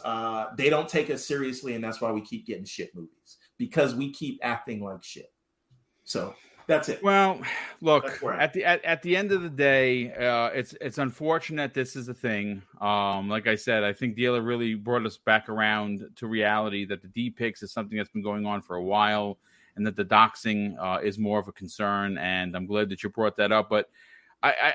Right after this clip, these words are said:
Speaker 2: I do, I, I don't wanna spend too much, uh, time on this negativity because I think we've, we, we're almost an hour in, and we, and that's what we've talked about. We got, we gotta get into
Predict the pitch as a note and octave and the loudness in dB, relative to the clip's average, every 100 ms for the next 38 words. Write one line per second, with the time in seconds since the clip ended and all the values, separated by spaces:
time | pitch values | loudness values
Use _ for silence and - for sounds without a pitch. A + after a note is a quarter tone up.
0 | B2 D#3 C3 G3+ G3+ G3 D#3 - F3+ G#3 | 6 6 6 6 6 4 4 8 8 8
1 | G3+ F#3+ - E3 C#3+ E3+ D#3 D3 - - | 4 0 -2 -2 -2 -2 0 -2 -4 -4
2 | C3 B2+ A#2+ A#2 - C3+ C3 A#2+ A#2 B2+ | 2 6 6 4 4 4 4 2 0 0
3 | A2+ A2+ A#2 G#2+ G#2+ G#2 G#2+ A2 G#2 G2 | 0 0 -2 -2 -2 -4 -4 -4 -2 -4
4 | A2+ A#2 G#2+ A#2 A2 - B2+ B2+ C3+ B2+ | -4 -4 -4 -4 -6 -2 2 2 2 0
5 | B2 A2 A2+ A2+ A2 A2 G#2+ G#2 A2 - | 0 2 4 4 0 0 0 -2 -4 -4
6 | G#2+ A2 A#2 A2 G2+ A2+ G2+ - G2+ G2+ | -4 -4 -4 -4 -4 -2 -4 -2 0 0
7 | - _ _ - C#3 F3+ D#3 D#3 E3+ D3+ | -2 _ _ 0 4 4 4 6 6 8
8 | D3 C#3+ B2+ C#3+ C3 B2 A#2+ | 4 4 0 0 0 0 -2